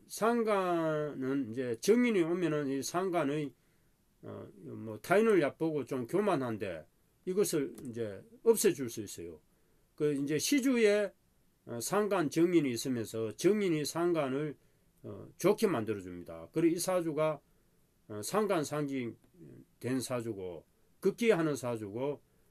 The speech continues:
어, 재-, 재간이 오면은 부귀한데 지금 오십, 오십육 세부터 편재 정간운이에요. 그래 사업상 이익이 많고 가정이 원만합니다. 육십일 세부터 오대운 정간운이라서,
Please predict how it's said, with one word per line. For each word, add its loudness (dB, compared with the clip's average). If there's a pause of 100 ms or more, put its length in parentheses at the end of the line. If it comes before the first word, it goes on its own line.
(240)
어, -6
재-, 2
재간이 4
오면은 2
부귀한데 -2
지금 -2
오십, -2 (240)
오십육 2
세부터 -2 (920)
편재 8
정간운이에요. 2 (560)
그래 2
사업상 2
이익이 0
많고 -4
가정이 2
원만합니다. 0 (460)
육십일 0
세부터 2
오대운 2
정간운이라서, 0